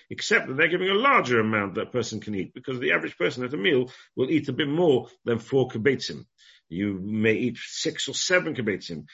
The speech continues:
and according to some opinions, you may even eat up to twenty-one point six kibetzim, because that's based on the Gemara that says that a, a share of a meal is a chatzi soren,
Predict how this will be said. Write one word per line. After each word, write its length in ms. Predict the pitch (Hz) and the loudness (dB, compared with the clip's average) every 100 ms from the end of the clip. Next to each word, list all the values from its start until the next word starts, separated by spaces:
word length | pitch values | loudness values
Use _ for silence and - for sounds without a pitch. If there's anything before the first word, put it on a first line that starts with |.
| - | -12
and 80 | - | -6
according 180 | 101 127 | -4 -2
to 100 | 113 | -2
some 160 | 156 160 | 0 0
opinions, 420 | 139 117 120 117 | 0 0 0 -2
you 40 | 123 | -2
may 120 | 139 | 2
even 200 | 147 151 | 2 0
eat 140 | 160 | -2
up 140 | 175 - | -2 -6
to 80 | |
twenty-one 640 | 170 170 156 175 190 175 139 _ _ _ | -4 -4 -2 0 2 2 -4 _ _ _
point 220 | 175 170 | -6 -4
six 420 | - - - - - | -2 -2 -2 -6 -10
kibetzim, 540 | - 95 92 - 82 67 - - _ | -6 -4 -4 -6 -10 -12 -18 -20 _
because 260 | - 98 87 | -12 -8 -6
that's 140 | 107 - | -6 -2
based 240 | 113 107 | 0 0
on 80 | 104 | -4
the 60 | 101 | -4
Gemara 480 | 104 139 131 101 85 | -2 0 2 0 -2
that 80 | |
says 320 | - 110 98 87 | -4 -4 -2 -4
that 180 | 90 | -4
a, 180 | 92 92 95 | -2 -2 -2
a 240 | 92 87 | -2 -4
share 440 | - - 123 104 | -8 -6 -2 0
of 160 | 95 92 | -2 -4
a 60 | 92 | -4
meal 300 | 120 107 92 | -2 0 -2
is 100 | 85 | -6
a 40 | |
chatzi 420 | - 107 - 104 | -10 -14 -10 -10
soren, 380 | - 156 117 90 | -4 -4 -4 -6